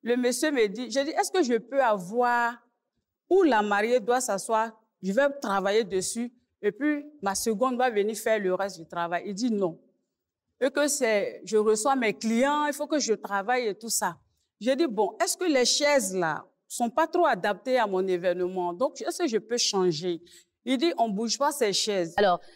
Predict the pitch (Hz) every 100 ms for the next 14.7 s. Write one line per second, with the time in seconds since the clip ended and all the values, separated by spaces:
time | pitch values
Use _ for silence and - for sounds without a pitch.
0 | - - 226 302 247 226 220 185 196 190
1 | 214 247 269 180 220 339 254 233 214 220
2 | 240 - 202 180 165 165 175 214 180 -
3 | 208 202 185 160 - 214 247 _ 160 180
4 | 175 151 196 208 208 208 165 - 151 143
5 | - - - _ - 240 233 233 262 320
6 | 320 208 262 202 196 175 - 180 - -
7 | _ _ _ - 180 180 135 - _ _
8 | _ _ 180 190 220 226 294 311 254 -
9 | 202 190 190 180 233 254 190 190 175 190
10 | 214 214 302 226 190 208 208 - _ -
11 | 180 170 165 160 156 _ _ _ _ _
12 | _ _ 196 196 190 185 185 180 170 -
13 | _ _ _ - 190 185 208 208 - 254
14 | 202 185 175 185 214 269